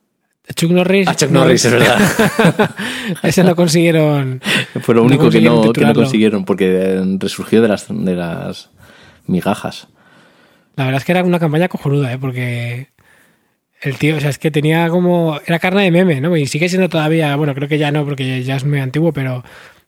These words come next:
Speaker 1: pero había mucho meme con el Will It Blend. Tenía mucha coñita, encima
Speaker 2: Mm.
Speaker 1: trituraban todos los cacharros nuevos, ¿no? El,
Speaker 2: Ujú.
Speaker 1: creo que hasta el iPhone diez también lo, lo trituraron.
Speaker 2: Que nunca, nunca dejen de hacerlo.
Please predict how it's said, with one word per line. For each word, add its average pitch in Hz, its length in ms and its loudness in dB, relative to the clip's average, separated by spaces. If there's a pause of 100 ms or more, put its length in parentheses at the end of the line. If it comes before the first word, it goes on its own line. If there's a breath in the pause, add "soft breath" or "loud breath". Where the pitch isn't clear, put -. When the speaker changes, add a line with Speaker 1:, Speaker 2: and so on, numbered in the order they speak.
Speaker 1:
pero 143 140 -2
había 143 160 0
mucho 165 220 0
meme 170 220 2
con 147 120 -2
el 135 340 -2
Will 139 220 0
It 131 60 -12
Blend. 156 260 -2 (260)
Tenía 147 440 -4
mucha 147 220 -2
coñita, 151 580 0
encima 147 560 0
Speaker 2:
Mm. 90 160 -2 (460 loud breath)
Speaker 1:
trituraban 156 500 2
todos 165 140 2
los 160 100 0
cacharros 160 380 -2
nuevos, 165 420 2
¿no? 196 200 0
El, 147 460 -2
Speaker 2:
Ujú. 107 280 0 (520 soft breath)
Speaker 1:
creo 151 160 -2
que 185 80 0
hasta 196 140 -2
el 165 80 0
iPhone 175 580 2
diez 165 400 0
también 170 360 2
lo, 147 600 0 (800 soft breath)
lo 151 240 -2
trituraron. 147 580 -2 (320)
Speaker 2:
Que - 140 -4
nunca, 107 720 0 (360)
nunca 104 360 0
dejen 107 220 0
de 98 60 0
hacerlo. - 380 -4